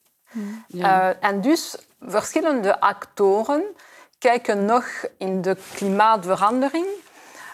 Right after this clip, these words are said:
Speaker 3: zoals een, ja, een, een, een technische kwestie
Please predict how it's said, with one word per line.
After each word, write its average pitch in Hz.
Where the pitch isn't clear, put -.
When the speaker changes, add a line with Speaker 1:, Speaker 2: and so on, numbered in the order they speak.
Speaker 3:
zoals 240
een, 208
ja, 208
een, 196
een, 190
een 196
technische 233
kwestie 294